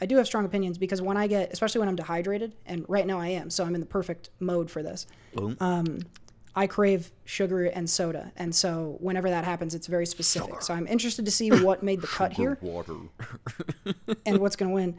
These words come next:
Speaker 1: Seth, do you remember we saw one time a tattoo that
Speaker 3: Yeah.
Speaker 1: declared what the best pop was?
Speaker 3: It was.
Speaker 2: Wait, what?
Speaker 3: <laughs> It was in, uh, actually in Ames. So there's a, uh,
Speaker 2: No
Speaker 3: in, in
Speaker 2: way.
Speaker 3: Ames, Iowa, uh, Iowa State, where these two hooligans, uh, went to school, and I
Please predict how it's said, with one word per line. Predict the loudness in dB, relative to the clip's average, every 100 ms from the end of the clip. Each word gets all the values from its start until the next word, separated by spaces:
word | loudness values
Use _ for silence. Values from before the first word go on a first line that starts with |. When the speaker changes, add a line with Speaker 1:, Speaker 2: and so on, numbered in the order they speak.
| -10 -14 0
Speaker 1:
Seth, | 2 4
do | 4
you |
remember | 6 6 8 8
we | 6
saw | 6 6
one | 4
time | 2 2 2 0
a | -2
tattoo | -2 -2 0 2 2 2 0 -8 -16 -6
that | -2 0 0 -4 -6
Speaker 3:
Yeah. | -2
Speaker 1:
declared | 2 2 2
what | 2
the | 2
best | 0 2
pop | 0 0
was? | -2 -6 -8
Speaker 3:
It | -6 -2
was. | -2 -2 -6 -2
Speaker 2:
Wait, | 4 6 6
what? | 4 6 6 4 0 -8 -10
Speaker 3:
<laughs> | -16 -12 2
It | 6
was | 6 4
in, | 2
uh, | 0 2
actually | 2 0 0 0
in | 0
Ames. | -2 -2 -4
So | -2
there's | -2 -2
a, | -4 -8 -6
uh, | -2 -2 0
Speaker 2:
No | 2 2
Speaker 3:
in, | 2
in | 0
Speaker 2:
way. | 0 2 2
Speaker 3:
Ames, | 2 2 6
Iowa, | 6 6 4 0 -2 -6
uh, | -2
Iowa | 0 0 -2
State, | -2 -2 -2 -4
where | -8 -6 -4 -4 -8 -6
these | -4 -2
two | -4
hooligans, | -2 0 0 0 -2 -6 -6
uh, | -4 -4
went | -6
to | -8
school, | -4 0 2 2
and | 2
I | -2 -4